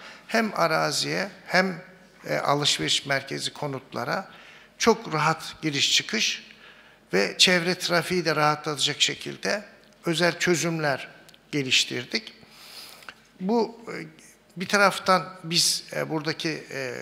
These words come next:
kompleksimizi yaparken diğer taraftan da o bölgedeki trafiğin ve trafik düzeninin de düzenlenmesine bir katkımız olacak. Eee,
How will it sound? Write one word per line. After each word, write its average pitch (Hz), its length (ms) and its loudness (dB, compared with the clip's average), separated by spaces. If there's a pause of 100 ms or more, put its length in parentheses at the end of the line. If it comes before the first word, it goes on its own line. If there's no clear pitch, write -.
(140)
kompleksimizi 151 840 -2
yaparken 175 560 -2
diğer 180 280 0
taraftan 160 580 -4
da 180 80 -2
o 156 200 -4
bölgedeki 165 580 0
trafiğin 165 540 -4
ve 147 100 -6
trafik 147 500 -4
düzeninin 147 460 -6
de 196 140 0 (500)
düzenlenmesine 151 880 0
bir 165 60 -8
katkımız 165 580 0
olacak. 160 400 2 (1700)
Eee, 196 500 6